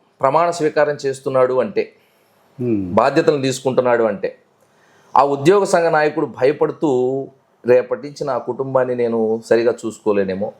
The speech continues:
Speaker 1: రేపటి నుంచి నా పర్సనల్ జీవితాన్ని సరిగా చూసుకోలేనేమో, నా ఆర్థిక పరిస్థితి అంతంత మాత్రంగా ఉన్న జేబులో నుంచి పెట్టాల్సినటువంటి పరిస్థితి ఉంటుందేమోనని" గత ఇరవై సంవత్సరాల క్రితం అనుకునేవాళ్ళు.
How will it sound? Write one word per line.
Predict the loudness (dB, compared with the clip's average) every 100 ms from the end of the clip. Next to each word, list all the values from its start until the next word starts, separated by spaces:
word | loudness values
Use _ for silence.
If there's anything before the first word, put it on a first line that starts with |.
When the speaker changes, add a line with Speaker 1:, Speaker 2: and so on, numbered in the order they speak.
| _ _ _ _ -20 -14 2
Speaker 1:
రేపటి | 4 6 4 2
నుంచి | 2 2 4
నా | 2
పర్సనల్ | 2 0 2 2 2
జీవితాన్ని | 0 0 0 0
సరిగా | 0 -2 -4 -6
చూసుకోలేనేమో, | -4 0 2 2 0 -4
నా | 0
ఆర్థిక | 0 2 0 -2 -6
పరిస్థితి | -8 -8 -4 -4
అంతంత | 0 -2 -2
మాత్రంగా | -4 -4 -4 0 0
ఉన్న | 2 0 0
జేబులో | 2 2 4 0
నుంచి | -2 -6 -2
పెట్టాల్సినటువంటి | 0 0 -2 -6 -4 -2
పరిస్థితి | -2 -4 -6 -2 -2 -2
ఉంటుందేమోనని" | -2 0 2 2 2 2 0 -2 -4 -8 _ _ _ _ 0 2
గత | 4
ఇరవై | 4 4 2
సంవత్సరాల | 0 0 0 -2
క్రితం | -4 -2 0
అనుకునేవాళ్ళు. | 0 0 0 0 -4